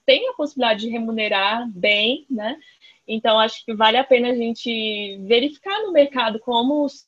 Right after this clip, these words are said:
como é feito o, o pagamento pra outros profissionais e se igualar a isso, porque recurso nós temos, né? E eu só queria salientar, é, essa ideia de que,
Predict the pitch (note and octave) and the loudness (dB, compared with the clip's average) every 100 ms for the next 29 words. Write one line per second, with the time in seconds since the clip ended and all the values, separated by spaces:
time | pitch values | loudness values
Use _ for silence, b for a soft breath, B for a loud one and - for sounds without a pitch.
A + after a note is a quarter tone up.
0 | _ _ B3+ C#4 D4 C4 C#4 D4+ B3+ G#3+ | _ _ 0 0 2 2 2 2 -2 -2
1 | A3+ A3 G#3 - G#3 G3+ A3+ G#3 G#3 G3 | -4 -4 -6 -8 -10 -8 -6 -6 -6 -4
2 | G3+ B3+ B3+ A3+ G#3+ G#3 G#3+ - G#3+ G#3 | -2 -2 -2 -4 -4 -4 -6 -10 -12 -10
3 | A3 G#3 A3+ C4+ C#4 D4 C4+ C#4+ B3+ A#3 | -10 -2 0 0 -2 -4 0 2 2 2
4 | A#3 G#3+ C#4 - - A#3 A#3 G#3+ A3 A3+ | 0 -2 -6 -10 -10 -4 0 0 -2 -4
5 | A#3 A#3+ - A3+ A3 - G3+ A3+ - - | -6 -6 -6 -6 -6 -8 -12 -12 -14 -14
6 | A3 C#4+ B B B B B B B A#3+ | -12 -12 B B B B B B B 2
7 | B3+ C4+ C4 D4+ D4+ D#4+ F4 A4 G#4 G4 | 6 8 6 4 0 0 0 -2 -4 -4
8 | F#4 D4 D#4 E4 C4+ A3+ A#3 A#3+ A#3 A#3+ | -2 0 2 2 2 0 0 0 2 2
9 | B3+ C#4 B3+ G#3 A3+ A#3+ B3+ A3 B3+ - | 2 2 0 4 4 4 4 0 -6 -6
10 | A#3+ A#3 A3+ | -4 -2 -6